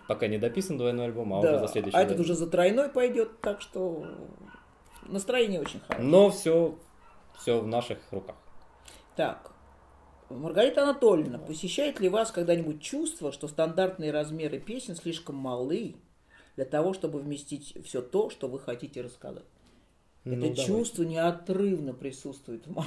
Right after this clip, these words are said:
Speaker 2: <laughs> во мне, что стандартные размеры песен слишком малы. И вот я была очень рада, когда появилась, допустим, песня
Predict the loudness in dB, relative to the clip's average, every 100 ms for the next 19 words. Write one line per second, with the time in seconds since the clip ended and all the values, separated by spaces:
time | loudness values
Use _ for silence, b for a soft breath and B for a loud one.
0 | -8 0 8 8 8 0 -2 B B B
1 | -12 -4 -4 2 2 6 4 4 -2 -2
2 | 0 0 -2 -4 -4 -6 -8 -10 -8 -12
3 | -10 -10 -12 -10 -8 -6 -4 -2 -2 -2
4 | -4 -16 -20 -20 -20 _ b b b b
5 | _ -20 -4 -2 -2 0 0 2 4 4
6 | 2 0 0 2 2 0 0 -2 -2 -2
7 | -2 -2 0 -2 -2 -12 -10 -12 -6 -8
8 | -6 -8 -10